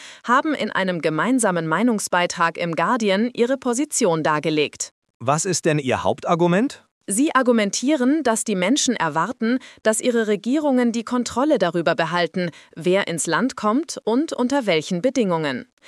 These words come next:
Speaker 1: Migration müsse geordnet, gesteuert und nachhaltig sein. Interessant ist auch ihre Warnung vor Populisten.
Speaker 2: Inwiefern?
Speaker 1: Sie sagen,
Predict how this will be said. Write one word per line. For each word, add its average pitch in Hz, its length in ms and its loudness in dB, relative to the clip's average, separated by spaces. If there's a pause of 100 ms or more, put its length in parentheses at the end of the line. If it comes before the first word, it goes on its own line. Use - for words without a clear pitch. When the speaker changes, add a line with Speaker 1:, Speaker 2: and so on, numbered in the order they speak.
(260)
Speaker 1:
Migration 247 760 2
müsse 240 540 2
geordnet, 233 880 0
gesteuert 175 800 0
und 269 240 0
nachhaltig 165 580 0
sein. 151 360 0 (600)
Interessant 254 560 2
ist - 240 -2
auch 196 240 2
ihre 254 320 0
Warnung 170 380 2
vor 180 220 0
Populisten. 214 760 0 (480)
Speaker 2:
Inwiefern? 123 760 -2 (320)
Speaker 1:
Sie 254 280 0
sagen, 196 520 2